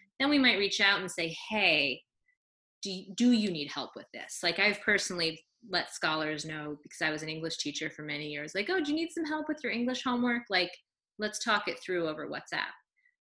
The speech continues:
So I think that's I think that the, the tutoring has been really helpful. But again, the tutoring is less common than you'd think because a lot of these scholars, even if they didn't receive, you know,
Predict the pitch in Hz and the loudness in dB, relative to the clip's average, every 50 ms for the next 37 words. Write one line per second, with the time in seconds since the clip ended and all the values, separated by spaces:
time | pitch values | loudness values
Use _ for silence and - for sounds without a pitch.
0 | _ _ _ - - 208 185 180 170 165 160 - - - 185 180 - 226 220 214 | _ _ _ -2 2 4 4 4 4 2 0 0 -2 -4 -4 0 0 0 0 4
1 | - 180 170 170 170 - - - - - - - _ _ _ _ _ _ _ _ | 4 6 6 6 4 0 -8 -8 -8 -10 -10 -14 _ _ _ _ _ _ _ _
2 | _ _ - 185 190 - 208 196 185 - 170 165 - 156 156 151 - - - - | _ _ -2 0 0 0 -2 -2 -2 -4 -6 -2 0 0 0 0 -2 -4 -6 -4
3 | - - - 185 170 160 147 139 127 139 165 160 - - 139 127 139 139 143 - | -4 0 2 2 2 2 -2 -2 -4 -6 -8 -12 -8 -4 -2 -2 -2 -4 -8 -12
4 | - _ 180 160 151 151 160 - 165 147 - - - 156 147 - _ - 180 180 | -14 _ -8 -6 -4 -4 -4 -4 -4 -4 -4 -4 -6 -6 -6 -6 _ -4 -4 -4
5 | 175 - 220 233 247 247 240 233 240 - - _ _ _ _ _ _ _ _ _ | 0 2 4 4 4 4 4 2 0 -2 -10 _ _ _ _ _ _ _ _ _
6 | _ _ _ _ _ _ _ _ 208 202 202 - - - 226 220 240 254 254 254 | _ _ _ _ _ _ _ _ -2 -2 -2 -2 0 0 2 2 4 4 6 4
7 | 247 220 196 196 196 208 - - - 220 214 214 220 220 214 202 196 185 170 160 | 4 4 2 2 2 0 0 -4 -4 -2 0 0 2 2 2 0 0 -2 -4 -4
8 | - - - 175 180 190 196 - - - 170 - - 175 170 - 180 170 165 156 | -6 -4 0 0 0 0 -2 -4 -4 -6 -6 -4 -4 -8 -6 -4 -4 -2 0 0
9 | 160 180 180 180 175 185 180 175 - - 180 160 165 170 190 208 220 233 233 220 | 0 0 -2 -2 -2 -4 -4 -4 -4 -2 0 0 0 2 2 2 2 2 0 -2
10 | - - - 190 180 185 185 180 175 - - 175 160 160 - 160 156 165 165 127 | -6 -6 -6 -4 -4 -2 -2 -2 -4 -2 -4 -4 -4 -2 -2 -2 -2 -2 -4 -6
11 | 151 160 151 - - - 165 160 160 151 151 151 147 147 147 - - _ _ _ | -6 -6 -6 -6 -4 -2 -2 -2 0 0 -2 -4 -6 -8 -12 -20 -20 _ _ _
12 | _ _ _ _ _ _ _ _ _ _ _ _ - - 143 139 123 | _ _ _ _ _ _ _ _ _ _ _ _ -8 -6 -6 -6 -8